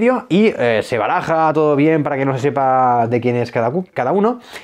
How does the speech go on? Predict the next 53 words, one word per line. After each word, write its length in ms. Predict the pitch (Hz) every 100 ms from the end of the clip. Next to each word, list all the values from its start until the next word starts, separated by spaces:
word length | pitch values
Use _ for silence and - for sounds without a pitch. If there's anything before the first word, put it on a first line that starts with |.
| -
Y 100 | 165
con 120 | 180
la 80 | 175
aplicación 540 | 143 156 147 202 202
tiene 180 | 151 180
un 140 | 180 135
Q 200 | 160 180
R 160 | 180
que 80 | 135
identifica 460 | 131 127 123 185 156
el 100 | 131
cofre 320 | 143 - 123
y 80 | 147
le 100 | 151
dice 200 | 170 175
a 80 | 143
qué 120 | 185
jugador 640 | - 165 151 170 170 175 _
tiene 220 | 147 151
que 140 | 156 135
irse. 400 | 113 117 - -
Supongo 340 | 127 117 151
que 140 | 147 160
lo 80 |
identificará 460 | 143 127 117 113 127
el 60 | -
jugador 300 | 151 151 151
por 120 | 120
el 80 | 110
color, 260 | 113 117
¿no? 200 | 123 185 -
Este 220 | 165 170
sobre 260 | 196 196
para 200 | 196 131
el 60 | 113
jugador 400 | - 123 120 151
rojo, 340 | 117 120 95 - - - -
este 260 | - 147 170
para 200 | 139 110
el 80 | 107
verde 240 | 165 175
y 40 |
este 160 | 139 143
para 160 | 120 104
el 40 |
azul. 220 | 107 104 - - -
De 120 | 135
manera 360 | 165 196 190 -
que 340 | 139 110 - -
el, 280 | 139 135 123
la 100 | 110
propia 220 | 185 226
aplicación 560 | 202 196 208 208 214